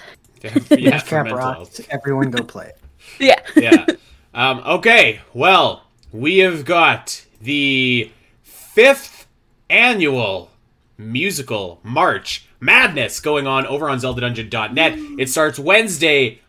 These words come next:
Speaker 1: March the fifteenth, and will run till the thirty-first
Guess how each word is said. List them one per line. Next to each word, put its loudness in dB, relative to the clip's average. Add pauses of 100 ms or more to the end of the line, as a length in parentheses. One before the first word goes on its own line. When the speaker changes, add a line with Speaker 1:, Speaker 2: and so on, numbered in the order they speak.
Speaker 1:
March -4
the -12
fifteenth, -8
and -8
will -8
run -6
till -8
the -14
thirty-first -10